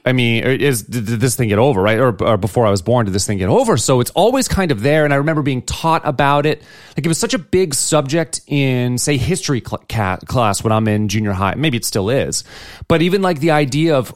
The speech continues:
who Ho Chi Minh was and whether he was a good leader or not, whether he was in the right or not, and plus, like, the overarching, uh, themes of communism and, and stuff. And if you can look past that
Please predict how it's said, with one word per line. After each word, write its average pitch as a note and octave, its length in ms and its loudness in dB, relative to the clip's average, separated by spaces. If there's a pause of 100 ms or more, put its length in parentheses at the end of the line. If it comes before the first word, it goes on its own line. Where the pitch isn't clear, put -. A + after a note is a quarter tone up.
who E3+ 180 0
Ho D#3+ 140 0
Chi D3+ 160 -4
Minh D3 180 -2
was G2+ 360 0
and A#2 520 -2 (260)
whether D3 260 2
he C#3+ 120 0
was B2+ 140 0
a A#2+ 40 -2
good A#2+ 220 -2
leader C3 280 2
or B2 180 2
not, B2+ 320 2
whether B2+ 200 2
he B2+ 120 0
was B2+ 160 0
in B2+ 60 0
the A2+ 80 0
right B2+ 280 2
or A#2 100 0
not, A#2+ 460 0
and A2+ 340 -2
plus, - 340 -2
like, B2+ 160 -4
the C3+ 100 -2
overarching, A#2 760 -2
uh, G#2+ 300 2
themes B2+ 260 -2
of A2 80 -4
communism A2+ 560 0 (100)
and, F#2+ 160 -4
and G#2 140 -2
stuff. - 280 -2
And F#2+ 160 -2
if G#2 140 -4
you G#2+ 60 -4
can G#2+ 160 -6
look D3+ 200 0
past C3 360 -2
that B2 300 0